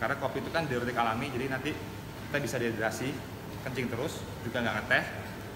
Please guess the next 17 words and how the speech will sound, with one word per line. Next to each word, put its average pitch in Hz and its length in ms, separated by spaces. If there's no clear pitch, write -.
Minum 123 220
whey 127 320
dari 113 160
Cetek 117 260
Nutrition 147 460
sama 123 180
banyak 117 220
air 113 160
putih. 113 240
Tadi 113 160
saya 156 100
air 147 80
putihnya 147 300
kira-kira 127 320
satu 123 160
liter 117 240
deh. 101 160